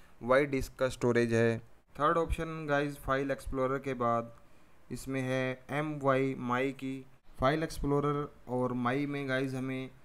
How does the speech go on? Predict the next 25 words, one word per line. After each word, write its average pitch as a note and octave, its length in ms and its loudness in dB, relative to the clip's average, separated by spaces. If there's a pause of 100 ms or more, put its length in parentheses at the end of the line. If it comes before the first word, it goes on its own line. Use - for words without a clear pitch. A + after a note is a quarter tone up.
(140)
सेम C#3+ 320 -4
ऑप्शंस C#3+ 360 -4
मिलते C3+ 320 -2
हैं, C3+ 340 -4
इंटरनल B2+ 580 -2
and B2 200 0
यूएसबी। A#2 600 -4 (380)
दोनों C#3+ 260 0
ऑप्शंस D3 520 0
गाइस C3 380 2 (160)
बिल्कुल B2 280 -2
सेम B2 400 -4
है। B2 220 -8 (140)
गाइस C3+ 280 8
आपको C#3 260 6
फ़ोटोज़ C3 540 6
भी C#3 260 4
ट्रांसफ़र C3 420 4
करके C3 280 6
दिखा B2+ 220 4
देता B2+ 260 2
हूँ, B2+ 240 0 (600)
कैसे B2+ 340 6
आप B2 280 10
अपने C3 380 4